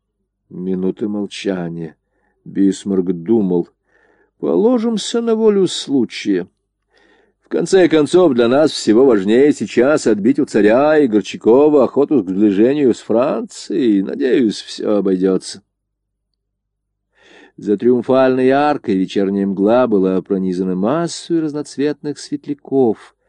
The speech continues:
которые двигались в одном направлении. Это кучеры зажгли фонари экипажей, и тысячи их укатывали в прохладу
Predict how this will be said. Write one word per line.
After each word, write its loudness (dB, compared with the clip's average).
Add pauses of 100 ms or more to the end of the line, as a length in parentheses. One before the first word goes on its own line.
(260)
которые 0
двигались -4
в -6
одном -8
направлении. -4 (300)
Это -2
кучеры -4 (640)
зажгли 2
фонари 4
экипажей, 2
и 0
тысячи -2
их -2
укатывали -4
в -20
прохладу -6